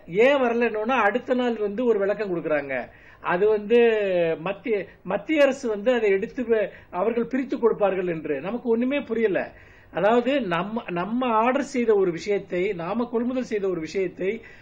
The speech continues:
மத்திய அரசு ஏன் எடுத்துக்கொண்டு அதை பிரித்து கொடுக்கணும்ட்டு? இது இல்லாம மத்திய அரசே வந்து ஒரு பத்து லட்சம் கருவிகளை கொள்முதல் செய்திருப்பதாகவும், அதிலிருந்து நமக்கு ஒரு இருபதாயிரம் கிட்ஸை வந்து கொடுப்பாங்கன்னு சொன்னாங்க.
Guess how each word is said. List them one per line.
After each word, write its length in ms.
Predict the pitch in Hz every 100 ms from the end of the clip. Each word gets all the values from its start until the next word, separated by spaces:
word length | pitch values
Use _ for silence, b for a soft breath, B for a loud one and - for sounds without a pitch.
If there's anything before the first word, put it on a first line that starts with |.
| B
மத்திய 340 | 196 202 285 294
அரசு 280 | 269 247
ஏன் 160 | 233 254
எடுத்துக்கொண்டு 760 | 214 220 254 233 202 214 262 - B B
அதை 220 | 202 240
பிரித்து 280 | 247 254 262
கொடுக்கணும்ட்டு? 760 | 233 202 185 180 175 160 127 - b b b 160
இது 300 | 190 269 294
இல்லாம 480 | 269 254 233 226 277
மத்திய 580 | 214 277 - 285 294
அரசே 400 | 285 262 269 277
வந்து 460 | 277 240 240 262 311
ஒரு 160 | 233 226
பத்து 260 | 202 262
லட்சம் 320 | 262 254 214
கருவிகளை 460 | 196 226 254 240 254
கொள்முதல் 440 | 240 226 233 233
செய்திருப்பதாகவும், 960 | 208 185 175 180 165 131 139 156 220 - B B B B
அதிலிருந்து 640 | 151 208 285 285 285 311
நமக்கு 320 | 277 262 269
ஒரு 120 | 240
இருபதாயிரம் 600 | 220 240 285 277 254 233
கிட்ஸை 300 | 233 - - 311
வந்து 500 | 226 220 254 226 220
கொடுப்பாங்கன்னு 520 | 220 240 214 214 247 220
சொன்னாங்க. 380 | 180 160 135